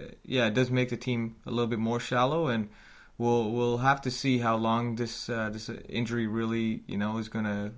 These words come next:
play out for. Two to four weeks is maybe pushing it into the playoffs. Um, they might need him.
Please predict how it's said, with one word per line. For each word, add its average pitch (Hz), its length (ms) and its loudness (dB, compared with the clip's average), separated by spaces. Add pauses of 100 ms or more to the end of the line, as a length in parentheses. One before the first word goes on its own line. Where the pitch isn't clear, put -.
(120)
play 120 180 0
out 120 160 2
for. 104 260 -6
Two 135 260 0
to 123 40 2
four 120 240 0
weeks 113 300 -2
is 104 240 -6 (720)
maybe 123 400 2
pushing 127 320 -2
it 113 80 0
into 113 220 -2
the 107 60 -2
playoffs. 107 800 -2
Um, 107 720 -2 (720)
they 107 80 -2
might 139 200 -2
need 160 200 -2
him. 101 100 -4